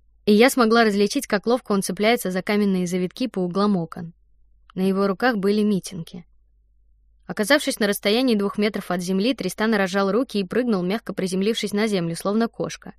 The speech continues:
при этом без труда удержавшись на ногах. Кстати, о кошках. При виде Тристана мелкая представительница тигриного семейства ударилась в бега.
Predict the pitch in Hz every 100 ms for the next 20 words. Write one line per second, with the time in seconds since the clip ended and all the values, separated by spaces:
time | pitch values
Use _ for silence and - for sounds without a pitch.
0 | _ - 180 233 233 196 185 196 196 214
1 | 196 180 208 - 220 202 202 202 165 160
2 | _ _ _ _ _ - - 214 233 226
3 | - 160 - 175 _ _ _ _ - 240
4 | 247 254 240 220 - 277 269 214 247 -
5 | 202 202 - 220 240 208 190 - - 190
6 | 220 220 185 - 208 233 294 196 185 180
7 | 220 214 208 190 208 180